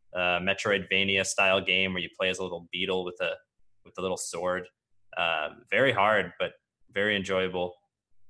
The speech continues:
uh, and also very gray. Um, also played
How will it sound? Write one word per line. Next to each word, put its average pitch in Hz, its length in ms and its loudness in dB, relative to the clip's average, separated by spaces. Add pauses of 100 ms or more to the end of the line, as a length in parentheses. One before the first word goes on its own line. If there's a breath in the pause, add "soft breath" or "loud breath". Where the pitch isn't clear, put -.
(100)
uh, - 60 -20 (480)
and 90 100 -10
also 90 260 -4
very 90 260 0
gray. 85 560 -4 (1200)
Um, 87 460 0
also 131 300 2
played 135 480 4